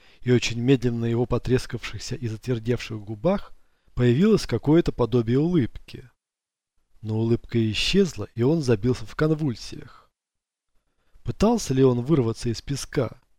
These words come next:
Или это был какой-то приступ? Я не понял.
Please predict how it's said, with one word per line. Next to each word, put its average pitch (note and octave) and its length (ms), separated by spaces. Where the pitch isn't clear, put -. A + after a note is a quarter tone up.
Или A#2+ 160
это B2+ 160
был C3 240
какой-то C3+ 420
приступ? - 500
Я A#2+ 180
не C#3+ 100
понял. A#2 540